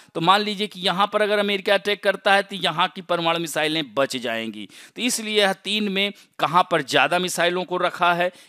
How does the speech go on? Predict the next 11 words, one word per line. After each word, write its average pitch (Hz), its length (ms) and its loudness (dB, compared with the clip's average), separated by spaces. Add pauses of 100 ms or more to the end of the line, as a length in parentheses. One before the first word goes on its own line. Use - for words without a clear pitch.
यह 190 400 2 (600)
जो 139 200 -2
है 160 240 2 (260)
इस 175 240 -4
वजह 147 220 0
से 156 140 -6
यह 151 140 -2
तीन 139 380 -8 (240)
बना 110 280 -6
रहा 92 300 -6
है। 85 160 -12